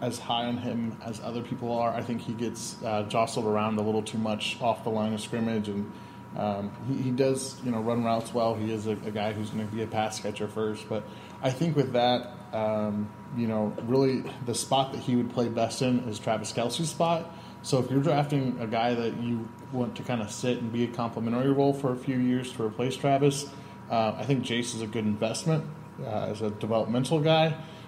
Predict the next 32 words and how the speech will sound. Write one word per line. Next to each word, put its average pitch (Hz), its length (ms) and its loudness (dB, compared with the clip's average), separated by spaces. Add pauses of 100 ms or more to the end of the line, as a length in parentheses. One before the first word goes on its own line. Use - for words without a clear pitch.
(200)
but 123 100 4
I 117 80 6
don't 127 360 2
think 127 240 0
that 110 120 -4
he's 110 400 -2 (280)
necessarily 110 600 0
a 104 40 0
good 110 180 -2
fit 113 320 -2
as 110 240 -2
your 110 180 -2
second 104 360 -4
tight 110 240 -2
end, 107 220 -2 (100)
which - 320 -6 (320)
may 127 160 2
sound 117 400 0
kind 113 160 -2
of, 107 460 -2
um, 104 440 -2 (880)
you 113 60 -6
know, 107 100 -2
again, 107 340 0
a 110 40 -4
good 107 220 0
player 113 160 4
is 104 80 -2
a - 20 -4
good 107 160 -2
player, 127 240 4
but 110 180 2